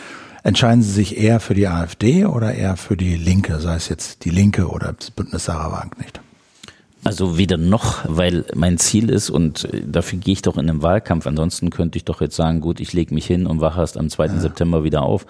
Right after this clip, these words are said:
Speaker 2: Im Wahlkampf geht's doch darum, den Menschen zu erklären, was der Weg für dieses Land ist. Und ich kämpfe nicht auf Platz zwei, ich kämpfe darum, Nummer eins zu werden in Thüringen,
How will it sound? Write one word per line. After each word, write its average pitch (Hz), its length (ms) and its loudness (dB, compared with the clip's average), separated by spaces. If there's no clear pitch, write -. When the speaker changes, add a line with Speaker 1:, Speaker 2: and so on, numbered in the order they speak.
Speaker 2:
Im 80 160 0
Wahlkampf 85 400 0
geht's - 220 -2
doch 76 140 0
darum, 82 460 0
den 80 140 0
Menschen 82 300 -2
zu - 120 -4
erklären, 82 520 0
was 76 180 0
der 78 160 0
Weg 76 220 -2
für - 120 -4
dieses 73 320 -4
Land 80 280 -2
ist. - 240 -6
Und 76 240 -4
ich - 160 -6
kämpfe 85 260 -2
nicht 90 220 2
auf 85 160 0
Platz 80 300 -2
zwei, - 200 0
ich - 140 -4
kämpfe - 240 -2
darum, 76 480 0
Nummer 78 220 0
eins - 260 -2
zu - 140 -2
werden 82 200 0
in 80 120 0
Thüringen, 90 460 0